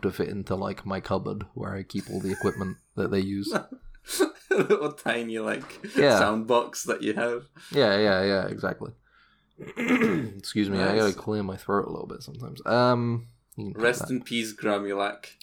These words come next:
Speaker 1: Rest in peace, Grimulak. Um, you were kind of a little bitch, but, you know,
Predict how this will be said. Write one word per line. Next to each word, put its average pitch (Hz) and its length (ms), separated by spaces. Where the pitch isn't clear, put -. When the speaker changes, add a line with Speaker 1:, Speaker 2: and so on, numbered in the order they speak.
Speaker 1:
Rest 127 300
in 120 140
peace, 117 240
Grimulak. 135 680
Um, 104 840
you 110 180
were 104 60
kind 110 240
of 104 80
a 104 60
little 104 220
bitch, - 460
but, - 340
you 92 160
know, 95 200